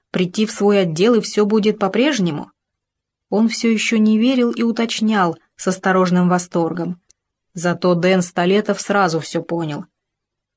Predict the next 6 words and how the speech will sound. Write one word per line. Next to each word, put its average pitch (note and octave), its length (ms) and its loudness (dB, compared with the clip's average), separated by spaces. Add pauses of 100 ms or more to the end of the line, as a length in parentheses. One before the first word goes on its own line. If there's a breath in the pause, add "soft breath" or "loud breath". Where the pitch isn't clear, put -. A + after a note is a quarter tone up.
(140)
"Ну A3+ 120 2
я D4 180 4
ж D4 100 -2
тебе C4+ 260 -2
говорил, B3+ 500 4
рассосётся!" A3 1040 0